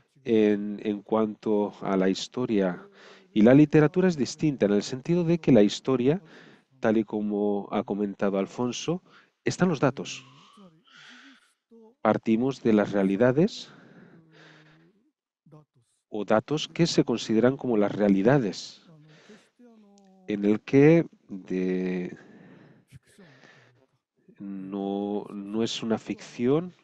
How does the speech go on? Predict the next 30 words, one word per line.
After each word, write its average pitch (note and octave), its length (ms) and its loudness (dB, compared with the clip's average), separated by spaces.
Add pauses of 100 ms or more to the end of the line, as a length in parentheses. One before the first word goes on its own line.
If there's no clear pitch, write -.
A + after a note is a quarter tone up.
en G2 180 -10
el G2 80 -6
sentido G2+ 340 -10
de G#2+ 60 -6
que G#2 100 -8
no G#2+ 100 -8
se G#2+ 140 -10
puede B2 340 -4
manipular. F2+ 680 -8 (1400)
Por F#2 120 -12
ejemplo, G2 340 -6
el F#2+ 80 -4
siglo G#2 380 -2
de G#2+ 160 -2
oro, A2+ 260 -2 (760)
que, F#2 520 -6 (100)
em, F#2 260 -8
comienza G2 500 -4
en G2+ 80 2
el G2 80 0
siglo G2 360 -4
quince, B2+ 520 0 (540)
es G#2+ 220 -2
algo F#2+ 260 -2
que A2 140 -2
no, G#2 440 -4
eh, A2 120 -8
se - 200 -8
puede F2 220 -10
mover. F2+ 380 -4